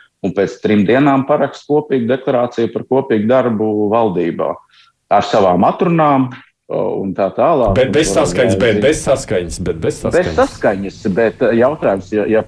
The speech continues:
Speaker 1: eh, ja, ja tagad, eh, nu, teiksim, nacionāli partneri progresīviem, ka viņi tur, lūk, ir teikuši kaut ko, kaut kad pirms,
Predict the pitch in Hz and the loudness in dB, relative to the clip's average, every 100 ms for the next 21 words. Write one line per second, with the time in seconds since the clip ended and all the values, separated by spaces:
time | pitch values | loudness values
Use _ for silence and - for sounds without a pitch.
0 | - 107 90 104 98 104 101 127 107 90 | 0 -2 0 -2 -2 -2 -2 -2 -2 -2
1 | 87 95 101 - 98 - 98 113 - 90 | -4 -4 -4 -4 -8 -4 -2 -2 -2 -4
2 | 87 107 113 98 113 107 87 - 92 90 | 0 0 0 0 -2 -2 -2 -2 0 0
3 | 92 95 101 110 98 - 101 107 113 - | -2 -2 0 0 0 -2 0 2 2 0
4 | 95 123 110 - - - - 120 107 - | -2 2 2 0 -8 -10 -2 0 -2 -6
5 | - 139 104 - 104 92 - - 107 80 | -2 2 0 0 -2 -2 -4 -2 -2 -2
6 | - 110 92 - | -4 -4 -4 -10